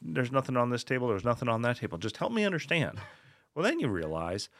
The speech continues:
oh, well, they had to take their kid to daycare.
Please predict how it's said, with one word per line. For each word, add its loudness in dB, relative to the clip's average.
oh, 0
well, -2
they 4
had -4
to -10
take -10
their -12
kid -8
to -4
daycare. 0